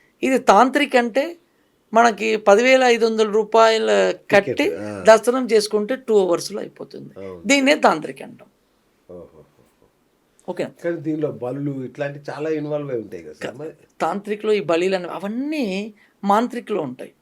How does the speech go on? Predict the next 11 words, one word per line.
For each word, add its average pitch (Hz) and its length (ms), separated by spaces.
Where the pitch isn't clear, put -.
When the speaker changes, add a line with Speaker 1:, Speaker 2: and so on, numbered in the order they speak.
Speaker 2:
అచ్చా, - 220
మాంత్రికంలో. 98 720
Speaker 1:
మాంత్రికంలోనే 240 960
ఈ 240 40
బలీలు 180 380
అనేవి, 170 220
తాంత్రికంలో 202 880
Speaker 2:
ఉండవు. 160 640
Speaker 1:
అవన్నీ 180 380
ఏవి 220 880
ఉండవు. 170 340